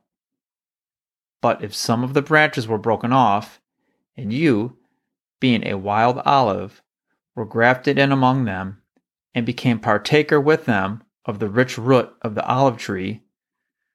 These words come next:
do not be arrogant toward the branches. But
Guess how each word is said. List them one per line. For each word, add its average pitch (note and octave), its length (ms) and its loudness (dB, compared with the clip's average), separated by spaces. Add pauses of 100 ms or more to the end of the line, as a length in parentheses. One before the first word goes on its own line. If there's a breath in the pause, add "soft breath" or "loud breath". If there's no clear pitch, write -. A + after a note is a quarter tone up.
(400)
do A#2+ 140 -2
not C#3+ 220 2
be D3+ 180 0
arrogant D#3 440 2
toward A2+ 200 0
the G2+ 60 -8
branches. G2 720 -8 (1080)
But - 320 0